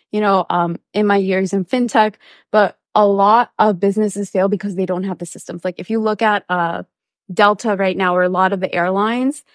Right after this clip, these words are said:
<laughs> they, or you see all those shortages or those massive flight delays at the airport, it's because of lack of systems, the lack of automations, um,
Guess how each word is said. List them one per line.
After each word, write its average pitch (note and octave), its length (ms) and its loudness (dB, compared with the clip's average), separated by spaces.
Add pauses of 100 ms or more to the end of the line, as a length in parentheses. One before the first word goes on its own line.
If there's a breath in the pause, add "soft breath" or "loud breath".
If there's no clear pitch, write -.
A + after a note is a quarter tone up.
<laughs> - 200 -20
they, D4+ 360 2
or A#3 140 4
you C4+ 160 4
see E4 200 4
all A#3 200 0
those C#4+ 220 4
shortages C4 680 2
or G#3+ 140 2
those G3+ 260 -2
massive G#3 460 2
flight F#3+ 240 -2
delays G#3 540 -2 (440 loud breath)
at G3+ 140 0
the - 160 -6
airport, F#3 420 0
it's G#3 140 -2
because A3+ 280 -2
of G#3 100 0
lack F#3 300 2
of G3 120 -2
systems, - 480 -6
the F3+ 120 -2
lack F3+ 260 2
of F#3 80 -2
automations, F3+ 840 -2 (380 loud breath)
um, F#3 400 0